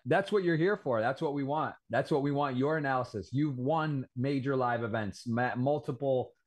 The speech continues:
hundred K buy-in tournaments. You've won a lot of things. And you also just showed that you,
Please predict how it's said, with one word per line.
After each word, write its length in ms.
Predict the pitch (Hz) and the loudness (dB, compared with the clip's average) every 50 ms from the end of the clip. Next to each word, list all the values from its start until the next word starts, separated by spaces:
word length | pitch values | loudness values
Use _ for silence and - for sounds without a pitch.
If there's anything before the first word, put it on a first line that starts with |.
| _ _ - | _ _ -2
hundred 300 | 151 156 156 147 123 - | 0 2 2 0 0 2
K 460 | - 143 135 123 117 117 117 98 95 98 | 2 2 2 4 2 2 0 -2 -6 0
buy-in 360 | 110 120 120 123 127 123 120 - | 2 2 2 2 0 -2 -4 -2
tournaments. 500 | - 127 127 123 120 117 117 110 - - | -2 -2 -2 0 0 -2 -2 -4 -4 -4
You've 180 | 120 117 107 | -4 -2 -2
won 400 | 120 135 143 139 139 135 131 123 - - _ _ _ _ | -2 0 0 0 0 0 0 -2 -4 -6 _ _ _ _
a 60 | 101 | -2
lot 260 | 104 120 139 156 160 156 | 0 2 2 2 2 2
of 140 | 135 - | 0 0
things. 320 | - 135 113 95 87 80 95 | -2 -2 -2 -2 -4 -4 -4
And 160 | 110 120 127 | -2 -2 0
you 100 | 127 135 | 2 2
also 240 | 131 143 135 - 143 | 2 0 0 -2 -2
just 240 | 123 131 127 - - | -2 -2 -4 -4 0
showed 280 | - 147 143 135 127 | 2 2 2 2 2
that 100 | 127 123 | 0 0
you, 240 | 123 123 123 113 | 0 0 0 -2